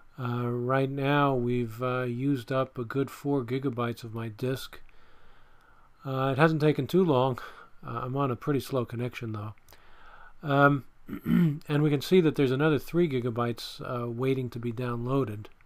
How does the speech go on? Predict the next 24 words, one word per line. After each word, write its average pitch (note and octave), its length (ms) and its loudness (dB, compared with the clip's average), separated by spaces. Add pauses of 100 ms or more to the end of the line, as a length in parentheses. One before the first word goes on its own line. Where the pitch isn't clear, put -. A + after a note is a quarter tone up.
(260)
or, A2+ 280 -10
well, A2+ 240 -8 (440)
a C3 40 -12
chunk B2+ 300 -6
of A2+ 80 -10
it A2+ 80 -8
is G#2+ 140 -12
coming A2+ 280 -8
down. A#2 340 -6 (960)
Um, D3+ 340 6 (320)
so - 120 4
we'll F#3+ 120 12
pause A3 340 6
it A#3 80 2
again, D3 400 0 (380)
and, D3 400 2
um, C#3+ 520 4
I'll C#3 60 -4
let D#3 220 0
you E3 60 0
know E3 120 6
what's D#3 220 2
going D#3 300 2
on, D3 320 2